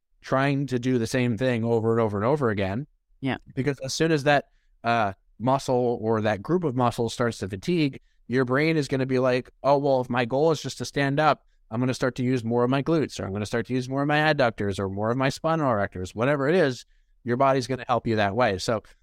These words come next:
Speaker 1: no wonder people start to feel more of that, like, central nervous system, quote unquote, fatigue, where they just feel like their entire system is taxed. And it's because the second that the local muscles started to fail,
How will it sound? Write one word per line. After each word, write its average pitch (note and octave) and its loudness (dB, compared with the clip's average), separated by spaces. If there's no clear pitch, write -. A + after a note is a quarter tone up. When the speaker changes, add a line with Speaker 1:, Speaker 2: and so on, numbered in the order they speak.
Speaker 1:
no D3 2
wonder F3 0
people D3 -2
start C#3+ -2
to B2 -2
feel B2+ 0
more B2 0
of B2 -6
that, A#2+ 0
like, A#2 0
central A#2+ -4
nervous A#2+ 0
system, A#2 -4
quote A2+ 0
unquote, A2+ 0
fatigue, B2+ 0
where B2 4
they B2 2
just C3 -2
feel C#3 0
like B2+ 2
their B2+ 2
entire A#2+ 0
system C3+ 0
is G#2 -4
taxed. - -4
And C#3 0
it's B2+ -2
because C#3+ -2
the C3+ -6
second D3 -2
that C3+ -2
the A#2+ -2
local C3+ 0
muscles B2+ 0
started A#2 -2
to A2 -6
fail, D#3+ 2